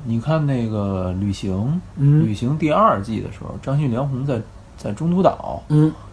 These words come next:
Speaker 1: 去借那个岛那个柴油。
Speaker 2: 他那个中岛应该是军事基-，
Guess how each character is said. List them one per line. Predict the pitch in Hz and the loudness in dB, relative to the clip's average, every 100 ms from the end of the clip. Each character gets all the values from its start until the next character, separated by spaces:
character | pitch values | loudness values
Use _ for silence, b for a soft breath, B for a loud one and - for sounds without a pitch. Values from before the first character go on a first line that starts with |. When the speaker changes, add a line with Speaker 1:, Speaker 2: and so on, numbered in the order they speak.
| - | -14
Speaker 1:
去 | - 120 | -2 -2
借 | 104 - 151 101 | 0 2 4 4
那 | 92 95 | 0 -6
个 | - - - 110 - | -8 -8 -10 -12 -8
岛 | - - - | -8 -8 -10
那 | 104 98 | -6 -4
个 | 92 | -4
柴 | - 90 117 | -6 -4 0
油。 | 147 98 139 226 B B B B | 0 0 -2 -4 B B B B
Speaker 2:
他 | - 202 | 0 4
那 | 202 | 4
个 | 165 | 4
中 | 202 | 4
岛 | 151 | 4
应 | 165 | 4
该 | |
是 | 147 | 2
军 | 185 | 4
事 | |
基-， | 196 | 2